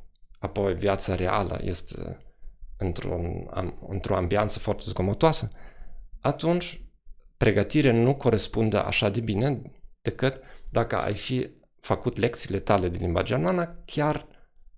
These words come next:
în sala de așteptare la gara feroviară. Deci, gândește-te un pic ce se așteaptă de la tine, cum va trebui să te descurci în limba germană, da? Și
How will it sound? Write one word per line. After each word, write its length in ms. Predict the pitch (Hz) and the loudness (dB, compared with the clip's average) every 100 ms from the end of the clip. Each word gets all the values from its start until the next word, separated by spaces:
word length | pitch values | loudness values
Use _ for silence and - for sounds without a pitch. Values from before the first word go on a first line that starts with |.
| _ | _
în 140 | - 107 | 0 2
sala 300 | - 113 104 | 4 4 4
de 80 | 92 | 2
așteptare 720 | - - - 135 131 - - - - _ | -2 -4 0 2 2 -4 -8 -18 -20 _
la 160 | - 98 | -4 0
gara 220 | 101 95 | 0 -2
feroviară. 580 | - 113 139 156 - - - _ _ _ _ - - - - - _ _ - - | -2 -2 -2 -2 -6 -12 -20 _ _ _ _ -12 -12 -12 -20 -20 _ _ -20 2
Deci, 420 | 151 - - - - - | 6 6 2 -6 -12 2
gândește-te 540 | - 123 180 - 175 | 6 6 6 2 2
un 100 | 110 | 2
pic 300 | 104 151 - - - - - - - - - - - | 4 2 0 -8 -12 -14 -14 -14 -14 -12 -14 -8 0
ce 140 | 156 | 4
se 140 | 151 | 4
așteaptă 840 | - - 107 - 151 151 - 98 - - - | 2 2 2 4 2 0 -2 -4 -4 -10 -8
de 80 | - | -2
la 120 | 87 | -2
tine, 500 | - 113 123 139 - - - - - - | 0 -2 0 -2 -8 -16 -14 -14 -16 -16
cum 300 | - 139 120 | -2 0 2
va 120 | - 101 | 0 -2
trebui 300 | - 98 120 | -2 -4 -2
să 180 | - | -2
te 140 | 92 - | -4 -6
descurci 460 | - - - 113 | -6 -4 -2 -2
în 60 | 95 | -2
limba 180 | 92 87 | -2 -2
germană, 480 | 87 87 92 135 151 - - - - - - - _ | -4 -4 -4 -4 -6 -16 -20 -20 -20 -20 -20 -20 _
da? 120 | - 73 | -8 -4
Și 320 | - 123 | -2 -2